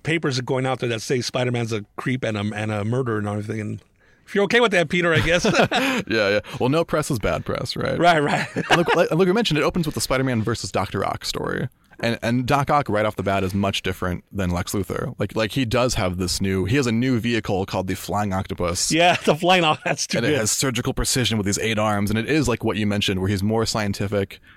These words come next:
Speaker 2: He's more, like, going after things with his brain. He's not as bloodthirsty. Like,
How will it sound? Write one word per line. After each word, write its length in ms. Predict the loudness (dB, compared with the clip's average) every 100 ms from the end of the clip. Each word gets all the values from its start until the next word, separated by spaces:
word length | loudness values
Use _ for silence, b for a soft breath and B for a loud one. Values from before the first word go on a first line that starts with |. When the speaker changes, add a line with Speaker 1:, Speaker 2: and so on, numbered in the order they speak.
| b
Speaker 2:
He's 140 | -4 0
more, 220 | 2 2
like, 180 | 0 0
going 220 | -2 0
after 160 | -2 -4
things 460 | -2 -2 -2 -4
with 160 | -6 -4
his 100 | -6
brain. 440 | -4 -2 0 0
He's 180 | 0 0
not 160 | 0 0
as 100 | -2
bloodthirsty. 760 | -2 -2 -2 -4 -4 -2 -2
Like, 200 | -2 -4